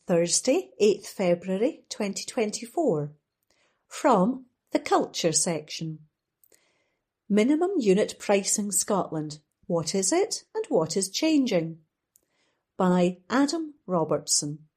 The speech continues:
A statement on minimum unit pricing, or M U P, is due to be made in Holyrood on Thursday afternoon. Ministers are expected to confirm the M U P for alcohol will increase from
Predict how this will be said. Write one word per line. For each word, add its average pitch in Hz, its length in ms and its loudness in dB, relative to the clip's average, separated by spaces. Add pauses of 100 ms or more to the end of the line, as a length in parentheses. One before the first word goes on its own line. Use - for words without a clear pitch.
(1040)
A 311 60 -2
statement - 840 0
on 190 280 0
minimum 311 500 2
unit 226 340 2
pricing, 180 720 0
or 160 280 -2
M 196 300 0
U 226 320 -2
P, 175 440 -8 (340)
is 208 160 2
due 311 260 4
to - 160 -4
be 392 80 6
made 165 360 0
in 190 160 0
Holyrood 233 640 0
on 220 140 -2
Thursday 180 480 0
afternoon. 170 760 -2 (1000)
Ministers 269 640 4
are 175 100 6
expected - 720 0
to 339 100 0
confirm 196 800 -2 (120)
the - 160 -4
M 269 300 4
U 311 200 -2
P 175 280 -4
for 175 200 -6
alcohol 175 640 -4
will 220 180 6
increase 233 720 0
from 165 340 -2